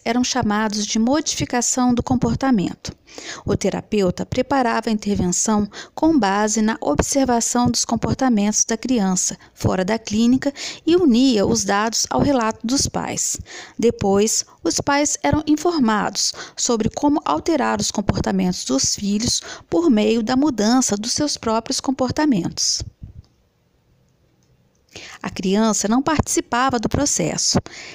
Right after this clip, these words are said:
Essa forma de terapia infantil visava aplicar uma rigorosa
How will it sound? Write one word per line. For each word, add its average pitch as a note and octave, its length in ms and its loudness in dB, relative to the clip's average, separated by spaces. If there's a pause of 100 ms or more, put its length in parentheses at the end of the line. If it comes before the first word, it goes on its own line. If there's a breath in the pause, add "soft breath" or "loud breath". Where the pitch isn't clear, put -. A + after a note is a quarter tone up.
(340 loud breath)
Essa F#3 240 0
forma F#3+ 500 0
de - 140 -4
terapia G3+ 440 -2
infantil A#3+ 600 0
visava D4+ 640 0
aplicar A#3 720 0
uma G3 180 0
rigorosa A#3 840 0